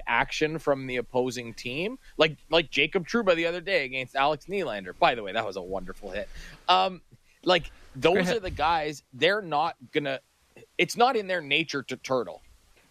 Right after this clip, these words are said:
Speaker 1: Right? So that's, that's the point about all of this, is that it's never gonna happen. But I agree with you. Shouldn't matter,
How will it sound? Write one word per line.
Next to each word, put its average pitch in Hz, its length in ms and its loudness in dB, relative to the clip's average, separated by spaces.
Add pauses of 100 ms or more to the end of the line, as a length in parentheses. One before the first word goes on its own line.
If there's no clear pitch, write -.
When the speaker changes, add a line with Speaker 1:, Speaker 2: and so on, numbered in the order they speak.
(180)
Speaker 1:
Right? 156 320 2
So 175 120 -2
that's, 208 580 0
that's 180 380 2
the 147 140 -2
point 214 440 -2
about 123 460 0
all 147 260 2
of 123 80 -10
this, 127 220 -8
is 113 80 -10
that 120 220 0 (180)
it's 160 180 0
never 247 260 2
gonna 147 200 -2
happen. 156 320 0
But 127 100 4
I 165 40 6
agree 151 360 -2
with 160 180 -4
you. 104 120 -8 (220)
Shouldn't 247 280 -2
matter, 123 540 0